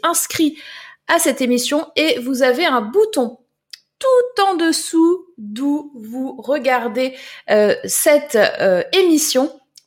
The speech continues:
pour venir avec moi pour discuter du sujet du jour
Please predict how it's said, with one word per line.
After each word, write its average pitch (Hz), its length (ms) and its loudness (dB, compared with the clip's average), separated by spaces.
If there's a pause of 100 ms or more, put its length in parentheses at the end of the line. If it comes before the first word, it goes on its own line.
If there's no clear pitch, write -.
pour 294 360 -2
venir 247 380 0
avec 240 260 0
moi 240 280 -4 (1300)
pour 208 220 -6
discuter 240 760 -8 (180)
du 190 440 -10
sujet 269 600 2
du 202 200 0
jour 339 400 6